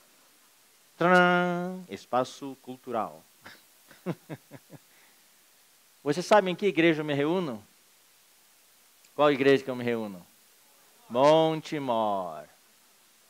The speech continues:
E qual é o tema central? Qual é o, o título, o tema central do último alimento diário? Qual que é? Muito mais. Na verdade, é, é, é, é o tema central de praticamente, né,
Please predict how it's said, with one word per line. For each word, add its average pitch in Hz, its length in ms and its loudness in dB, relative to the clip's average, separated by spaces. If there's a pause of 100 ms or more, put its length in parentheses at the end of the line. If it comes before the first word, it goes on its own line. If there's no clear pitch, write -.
(760)
E 156 60 -4
qual 214 180 6
é 269 80 10
o 247 60 4
tema 165 880 6 (1000)
central? 175 840 6
Qual 160 180 4
é 196 140 8
o, 190 200 2 (360)
o 143 120 -20
título, 156 640 -2
o 120 40 -12
tema 185 280 0
central 170 400 2
do 170 120 -4
último 190 260 -2
alimento 170 340 -2
diário? 147 300 4
Qual 170 160 0
que 165 140 0
é? 113 180 0 (1000)
Muito 254 640 6
mais. 175 720 4 (420)
Na 262 100 4
verdade, 220 540 6
é, 170 80 6
é, 156 540 0
é, 151 40 -4
é 160 40 -4
o 156 60 -6
tema 180 260 -4
central 170 440 -2
de 160 140 -6
praticamente, 165 760 -6
né, 127 420 -2